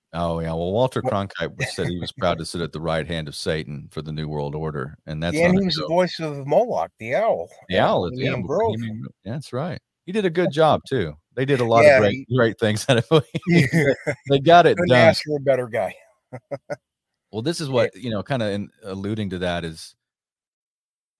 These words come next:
Speaker 1: s-, things are different, right? You, the, the tail end of the seventies, and I'm looking at a chart right now. I'll put this up on the screen. This is something kind of in my wheelhouse, too, because I'm in the gold and silver business, precious metals, and cryptocurrency stuff.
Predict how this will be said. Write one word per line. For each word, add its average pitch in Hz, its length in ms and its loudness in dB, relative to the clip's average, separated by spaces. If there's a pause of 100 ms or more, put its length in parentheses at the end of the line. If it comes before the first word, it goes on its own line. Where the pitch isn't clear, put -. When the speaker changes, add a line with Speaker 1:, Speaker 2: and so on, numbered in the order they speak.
(240)
Speaker 1:
s-, - 300 -20
things 175 220 -2
are 147 60 -2
different, 104 500 -6
right? 92 240 -6
You, 101 280 -10 (280)
the, 104 180 -14
the 101 480 -8
tail 135 280 -4
end 120 160 -6
of 104 80 -8
the 95 80 -8
seventies, 104 420 -4
and 98 100 -8
I'm 95 120 -6
looking 113 260 -6
at 85 60 -8
a 78 40 -12
chart 92 360 -6
right 69 180 -12
now. 73 140 -12
I'll 76 80 -12
put - 180 -16
this - 180 -18
up 73 160 -16
on 73 120 -14
the 73 60 -16
screen. 78 360 -12
This 80 140 -14
is 76 80 -14
something 76 440 -12
kind 95 200 -4
of 76 80 -8
in 73 100 -8
my 78 200 -6
wheelhouse, 71 500 -10
too, 80 220 -8
because 71 600 -16
I'm 73 140 -8
in 71 80 -10
the 73 80 -12
gold 73 240 -8
and 69 60 -14
silver 73 340 -8
business, 73 420 -10
precious - 400 -12
metals, 71 300 -10
and 73 100 -16
cryptocurrency 69 720 -14
stuff. - 260 -14